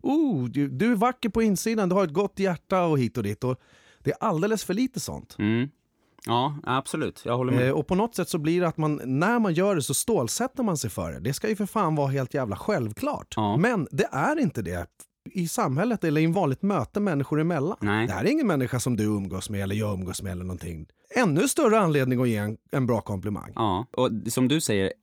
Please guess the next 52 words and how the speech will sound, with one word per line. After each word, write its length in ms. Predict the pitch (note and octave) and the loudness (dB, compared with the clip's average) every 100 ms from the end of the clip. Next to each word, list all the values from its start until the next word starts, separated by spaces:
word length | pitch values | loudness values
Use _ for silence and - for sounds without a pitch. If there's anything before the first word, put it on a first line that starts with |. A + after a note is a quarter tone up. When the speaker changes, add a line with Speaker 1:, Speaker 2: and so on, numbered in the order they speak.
| _ - | _ 0
Speaker 2:
ännu 280 | A2+ B2 | 2 2
större 280 | - A#2 G#2 | 2 2 2
anledning. 680 | - G#2 G#2 D3+ G2+ E2+ G#2+ - - | 2 0 0 0 0 0 -2 -6 -2
Där 180 | G#2 A#2+ | 0 2
kan 160 | D#3+ | 0
folk 220 | D3+ G2 - | 0 -2 0
tänka 240 | G2+ E2 | -2 -2
tvärtom 720 | - F2 D#2+ - - C3+ D#2+ | -2 -2 -2 -4 -2 0 0
och 260 | - F#2+ F#2+ | 2 2 0
jag 340 | - G2+ G2 - | 0 2 2 0
själv, 380 | F#2 E2+ E2 | 0 0 -2
och 180 | F2 G#2+ | -2 0
när, 140 | A2+ C3 | 2 2
alltså 200 | B2+ C#3 | 2 4
när 120 | C#3 | 2
jag 80 | - | 2
säger 160 | C3+ | 0
folk, 320 | - A#2 F#2 | 2 0 0
då 80 | - | 2
menar, 220 | A2 G2+ F#2+ | 2 2 2
vi 200 | B2 A2 | 2 4
är 120 | A2+ | 4
ju 120 | F2+ | 2
folk 380 | - E2+ E2+ - | 0 -2 -2 -4
också. 380 | G#2+ - B2+ D2 | -6 -2 -2 0
Jag 120 | F2 | 2
bara 120 | F#2 | 0
generaliserar 640 | - F#2 F2 F2 - A#2+ E2 | 0 -2 -2 -2 -2 -2 -2
alla 300 | G2+ F2+ A#2+ | -2 -2 -2
liksom. 300 | F#2 - F#2 - - - - | -4 -6 -6 -8 -10 -20 -4
Speaker 1:
Ja. 80 | G2+ | 0
Speaker 2:
Eh, 120 | F#2+ | 2
det, 200 | A2 - | 2 0
att 120 | G2 | -2
det 80 | G2+ | -2
kan 120 | A2+ | 0
vara 80 | G2 | 0
lättare 300 | G#2 - A#2+ | -2 -2 -2
då 100 | G2 | 0
att, 100 | D#2 | 0
"Ja, 60 | F#2 | 0
men 140 | F2+ | 2
jag 140 | A2+ | 0
känner 240 | - G2+ D#2+ | 0 -2 -2
inte 140 | - | -4
henne 340 | G2 E2 F#2+ A2 | -4 -2 -2 -2
eller 120 | D2+ | -4
jag 120 | G2 | -2
känner 160 | G2+ F2+ | -2 -4
inte 140 | D2+ | -4
honom", 460 | F2 E2+ A2 G2 - | -4 -2 -2 -2 -6
så 220 | - | -8